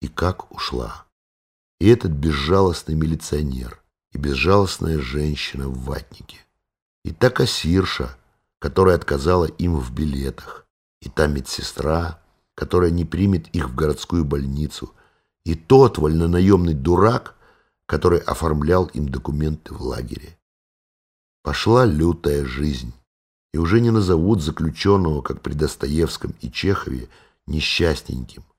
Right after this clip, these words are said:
а, пожалуй, только падла. В тридцать восьмом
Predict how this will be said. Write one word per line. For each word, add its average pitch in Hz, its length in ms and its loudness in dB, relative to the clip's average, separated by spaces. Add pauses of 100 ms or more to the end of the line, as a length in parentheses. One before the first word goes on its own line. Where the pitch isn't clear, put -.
(340)
а, - 80 -8
пожалуй, 107 400 4
только 95 340 2
падла. 69 760 -2 (720)
В - 100 -20
тридцать - 340 -4
восьмом 104 580 2